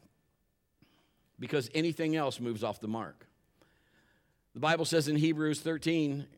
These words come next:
"He is the same yesterday, today, and forever." The word never moves. It never changes. It's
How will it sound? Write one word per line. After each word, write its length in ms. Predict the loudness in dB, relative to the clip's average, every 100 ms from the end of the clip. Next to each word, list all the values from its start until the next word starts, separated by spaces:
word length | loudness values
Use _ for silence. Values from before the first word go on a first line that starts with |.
| _
"He 240 | -8 0
is 120 | 0
the 60 | 0
same 240 | -2 -2
yesterday, 580 | 0 -2 -2 0 0 0
today, 520 | -2 -8 -2 0 0 -2
and 140 | -6
forever." 400 | -4 -2 -2 -4 -16 -20 -20 _
The 120 | -4
word 440 | -2 2 2 2 -2
never 420 | -2 -2 -2 -2
moves. 380 | 0 0 -2 -4
It 120 | -4
never 280 | -4 -4 -6
changes. 560 | -4 -4 -4 -8 -12 -10
It's 180 | -10